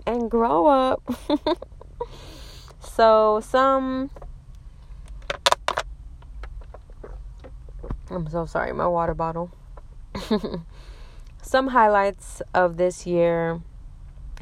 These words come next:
I feel, are that I have had a lot of adventures, including my first camping trip and my first trip to New Orleans.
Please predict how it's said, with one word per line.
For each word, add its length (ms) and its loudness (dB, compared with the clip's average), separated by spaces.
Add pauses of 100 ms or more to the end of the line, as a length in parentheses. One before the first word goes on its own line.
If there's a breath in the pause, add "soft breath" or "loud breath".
I 220 6
feel, 680 2
are 220 4
that 500 4 (560 soft breath)
I 240 8
have 680 4
had 200 4
a 60 2
lot 200 6
of 120 -2
adventures, 880 0 (560 soft breath)
including 560 2
my 160 2
first 360 2
camping 540 0
trip 600 2
and 200 -2
my 160 0
first 360 -2
trip 280 -4
to 120 -8
New 120 -2
Orleans. 920 -4